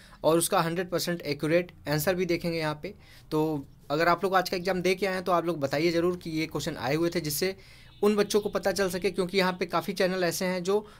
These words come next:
बच्चों को मिसलीड करते हैं, मिसगाइड करते हैं, वो कोई भी क्वेश्चन उठा के डाल देते हैं डेली का, आपका एनालिसिस के नाम पे व्यू पाने के लिए। तो ऐसा नहीं करना चाहिए।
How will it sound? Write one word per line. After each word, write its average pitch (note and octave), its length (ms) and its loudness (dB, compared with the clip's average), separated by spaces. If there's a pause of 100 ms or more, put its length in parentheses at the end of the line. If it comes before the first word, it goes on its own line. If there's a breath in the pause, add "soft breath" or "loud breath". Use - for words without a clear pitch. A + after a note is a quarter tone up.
(120)
बच्चों D#3 280 2
को G3+ 80 2
मिसलीड F3+ 420 0
करते F#3+ 240 -2
हैं, F#3 60 -2
मिसगाइड E3+ 360 2
करते F3 240 -4
हैं, F3 60 -2
वो F3 360 -2
कोई F3+ 140 2
भी F3+ 100 -4
क्वेश्चन F3 260 0
उठा D#3+ 200 -2
के E3 80 -2
डाल D#3 180 0
देते D#3+ 220 -2
हैं D#3+ 380 -4
डेली D3+ 200 -2
का, E3 120 -2 (220)
आपका C#3 340 -2
एनालिसिस D3+ 420 -2
के E3+ 160 -2
नाम D#3 200 -4
पे G3 180 -4 (540 soft breath)
व्यू G#3 180 4
पाने F3+ 280 2
के F3 100 -4
लिए। G3 100 0
तो F#3 100 0
ऐसा D3+ 200 0
नहीं D#3 160 -2
करना F3+ 220 -2
चाहिए। F3+ 300 -6